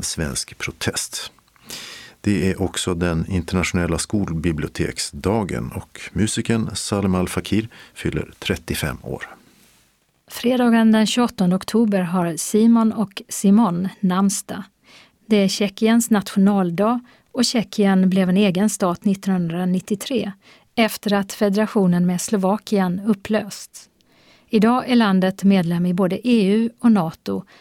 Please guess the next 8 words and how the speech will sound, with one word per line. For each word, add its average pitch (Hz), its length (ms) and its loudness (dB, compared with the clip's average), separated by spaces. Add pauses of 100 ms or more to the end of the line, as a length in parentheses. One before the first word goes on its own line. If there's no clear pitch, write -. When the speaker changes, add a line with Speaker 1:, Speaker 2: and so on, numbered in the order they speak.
(100)
Speaker 2:
och 269 120 0
en 202 160 4
av 180 100 0
de 185 140 0
starkaste 196 640 -4
ekonomierna 202 800 4
i 202 100 0
forna 175 400 0